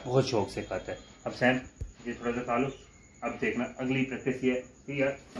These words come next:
एक दफ़ा long और एक दफ़ा short, ये दोनों काम आप करते रहें घर में जब भी आपको टाइम हो। Sam, आ जाओ, आ जाओ, आ जाओ। very good। तो ये practice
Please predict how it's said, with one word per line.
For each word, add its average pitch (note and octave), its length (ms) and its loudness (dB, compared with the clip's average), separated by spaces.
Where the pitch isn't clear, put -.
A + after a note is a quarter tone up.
एक D3+ 120 4
दफ़ा - 840 0
long D3+ 440 8
और B2 100 2
एक A#2 160 0
दफ़ा A#2+ 120 -4
short, - 640 -6
ये D#3+ 60 2
दोनों C#3+ 240 8
काम B2+ 260 4
आप A#2 180 2
करते A#2 300 -2
रहें A2+ 180 2
घर - 160 0
में A2+ 160 2
जब B2 180 4
भी A#2+ 300 4
आपको G#2+ 240 2
टाइम A2 240 0
हो। A2 180 0
Sam, D#3+ 200 10
आ C#3 100 6
जाओ, D3 120 8
आ D#3 40 4
जाओ, E3 160 4
आ D#3 40 4
जाओ। - 340 -4
very G#2+ 360 4
good। F#2 400 -4
तो B2 60 -4
ये B2 120 2
practice C3 460 0